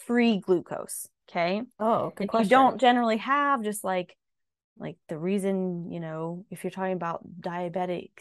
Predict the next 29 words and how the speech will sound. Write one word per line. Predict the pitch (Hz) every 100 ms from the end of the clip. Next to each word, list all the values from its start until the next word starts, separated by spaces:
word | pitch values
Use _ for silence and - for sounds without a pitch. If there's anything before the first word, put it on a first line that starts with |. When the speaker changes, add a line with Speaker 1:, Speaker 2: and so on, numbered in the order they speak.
| _ 185
Speaker 1:
diabetes | 185 190 185 190 185 180
or | 175
hyperglycemia, | - 180 185 180 180 175 _ _ _ - 190 - 190 180 180
hypoglycemia, | 190 185 180 180 170 - 185 180 175
like, | 170 170
where's | 180 185 180
it, | 180
but, | 175 - _ _ _
like, | - 180 _ _ _ _
you | 180
don't | 214 226 -
necessarily | 208 214 208 208 233 214 202
just | 185
have | - 202
all | 196
your | 185 180
free | - 196 180 -
glucose | 180 202 180 165
just, | 170 -
like, | 156 147 - _ _ _ _ _ -
floating | 180 180 165
around | 170 180 160
all | -
the | -
time, | - - 190 -
okay? | 233 240
Speaker 2:
Oh, | 175 165
yeah. | 247 277 175 -
Speaker 1:
It, | 190